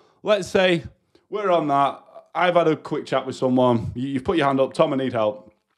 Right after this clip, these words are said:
I've had a quick chat with you in the D Ms, and I've been like, "Yeah, I think I could possibly help you. I'll send you a link to book a call in with me." Now, some people, and I totally understand this, are pretty scared about jumping on a call with me, and I totally get that. So that's why I wanted to do this episode.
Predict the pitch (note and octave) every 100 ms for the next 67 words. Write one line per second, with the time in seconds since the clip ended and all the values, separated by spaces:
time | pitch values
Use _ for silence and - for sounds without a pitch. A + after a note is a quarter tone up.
0 | _ - D3+ E3+ D#3+ - C3+ A#2+ A#2+ A#2+
1 | A#2+ A#2+ G#2 G#2+ - - - _ - A#2+
2 | C#3 C#3 F#3 G3 F3+ F3+ D3 C#3 C#3 -
3 | _ - C3 - B2+ A#2+ G#2+ G2+ G2+ G2
4 | - - _ _ - C3 B2+ F3+ F#3 E3+
5 | D3+ C3 C3 B2 A2+ A#2+ A2 G2 F#2 F#2
6 | D#2+ - _ - D3 D3 C#3+ - - F#3+
7 | G#3 G3 G#3 G#3+ G3 A#2 F#2+ G2 - _
8 | _ _ _ _ - C#3 E3 E3 F3 D3+
9 | C#3+ B2+ C#3+ C#3 A2+ G#2+ C3+ B2+ - D3
10 | G#2+ - A2 F#2+ F#2+ - - G#2 F#2+ G2
11 | F#2+ F#2 G2 G2+ G2 G2+ F#2+ F#2 F#2+ F2+
12 | E2+ F#2+ G#2 A2+ - F3 F3+ F3 E3+ D3
13 | C#3 F#2+ F2+ - G#2 B2 C3 C#3 C3+ A#2+
14 | A2 G2 G2+ B2+ A2+ - G2 F#2 F2 E2